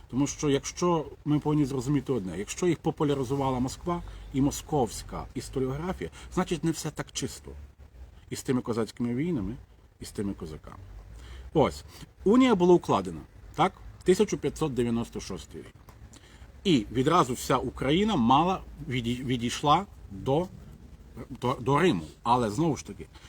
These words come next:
Острозький і козаки, вони зброєю в руках противились цьому. І цей процес тривав дуже довго.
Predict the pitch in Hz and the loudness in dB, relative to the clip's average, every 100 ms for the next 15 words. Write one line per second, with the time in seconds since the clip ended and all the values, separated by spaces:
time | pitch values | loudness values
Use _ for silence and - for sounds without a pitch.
0 | - 113 - 139 135 139 202 180 147 - | -12 -8 -2 4 4 4 -4 -4 -4 -4
1 | 117 101 101 127 196 - - - - - | -4 -4 -2 0 -2 -4 -16 -18 -18 -20
2 | - - - - - - - 127 147 143 | -20 -20 -14 -14 -14 -12 -4 2 2 0
3 | - - - 120 151 123 107 113 120 175 | -8 -10 -6 0 4 4 2 -2 -2 0
4 | 208 - - - - 165 - 110 87 80 | 0 -2 -12 -10 -4 -2 2 0 0 -6
5 | 80 - 78 73 - - - - - - | -10 -12 -12 -12 -14 -14 -14 -14 -14 -14
6 | - - 147 139 123 - 175 165 143 165 | -16 -8 -2 0 -2 0 0 2 -2 -2
7 | 143 - 139 117 123 110 101 95 95 165 | -4 -2 -2 0 0 -2 -2 -2 -2 -4